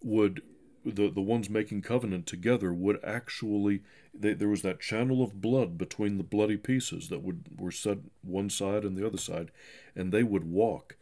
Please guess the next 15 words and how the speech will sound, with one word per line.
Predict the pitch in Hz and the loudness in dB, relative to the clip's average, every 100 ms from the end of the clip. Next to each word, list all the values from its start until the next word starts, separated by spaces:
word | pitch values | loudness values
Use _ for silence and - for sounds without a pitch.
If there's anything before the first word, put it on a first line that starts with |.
| - - - _ | -20 -20 -20 _
in | 104 87 | -2 0
a | |
figure | - - 127 110 110 101 110 | -4 2 2 2 -2 -2 -2
eight | 110 87 - - - _ _ _ - | -2 -4 -8 -10 -12 _ _ _ -20
through | - - 120 135 117 | -8 2 6 8 6
that | 113 98 95 | 2 -2 -2
blood, | 92 101 95 - - - _ _ _ _ _ _ _ | 2 2 2 -2 -10 -16 _ _ _ _ _ _ _
pledging | - 123 113 110 104 | 2 4 4 0 0
themselves, | 92 90 - 110 110 101 90 | 0 0 0 2 0 -2 -2
their | 92 | 0
lives, | 90 101 101 101 92 | 0 2 2 0 0
their | 90 | -2
families, | - 104 104 101 101 101 | 0 0 2 4 4 4
and | 90 | 0
everything | 98 104 104 107 98 | 0 0 0 0 -2